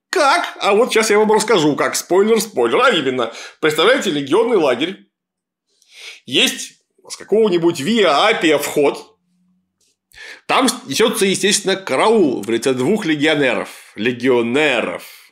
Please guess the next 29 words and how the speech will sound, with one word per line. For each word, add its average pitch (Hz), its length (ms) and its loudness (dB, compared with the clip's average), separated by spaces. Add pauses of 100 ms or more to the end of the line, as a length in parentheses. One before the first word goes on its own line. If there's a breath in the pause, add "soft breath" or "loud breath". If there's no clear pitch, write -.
(1600 loud breath)
К 233 80 -4
ним 294 260 0
из 262 300 0
темноты, 240 520 0
из 240 380 0
лесу 127 560 0 (680)
подгребает 180 720 2
немецкий 226 460 0
чувак, 160 540 0
который 151 360 2
ведёт 143 300 -2
перед 175 220 0
собой, 202 400 2
э, - 20 -2
убого 156 960 2
одетую 214 500 0
тётю. 123 580 0 (300)
Они 147 320 0
ему, 180 160 2
конечно, 165 420 0
стоя 131 280 0
кто 156 180 -2
идёт: 269 320 0
«Стрелять 190 480 -2
буду». 147 340 0
А - 80 -4
он 131 160 0
говорит: 131 320 -2
«Э, 127 920 2